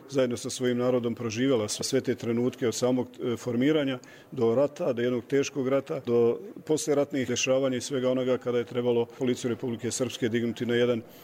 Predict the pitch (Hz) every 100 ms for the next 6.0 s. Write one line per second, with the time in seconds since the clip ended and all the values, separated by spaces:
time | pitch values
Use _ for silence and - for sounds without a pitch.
0 | - - 117 123 120 120 113 113 - 123
1 | 127 113 117 117 127 117 113 110 - 123
2 | 123 120 123 117 - 123 110 - - -
3 | 147 127 123 127 127 123 127 127 123 -
4 | 131 123 117 123 123 - 123 120 120 117
5 | 110 131 123 120 123 117 123 117 - 120